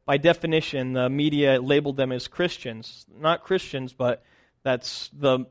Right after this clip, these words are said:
the world we live in. If you're not Muslim, then you have, you have to label everything.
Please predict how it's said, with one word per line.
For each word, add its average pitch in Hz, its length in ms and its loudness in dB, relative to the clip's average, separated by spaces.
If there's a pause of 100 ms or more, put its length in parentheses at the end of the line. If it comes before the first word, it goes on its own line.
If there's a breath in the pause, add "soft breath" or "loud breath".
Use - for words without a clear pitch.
(140)
the 135 100 -4
world 139 280 4
we 135 120 0
live 131 240 2
in. 120 100 -2
If 117 180 -6
you're 127 80 -6
not 127 160 -2
Muslim, 127 420 -2
then 123 140 -4
you 123 60 -8
have, 123 140 -6 (120)
you 135 100 -10
have 123 120 -6
to 123 80 -12
label 127 340 0
everything. 120 520 -4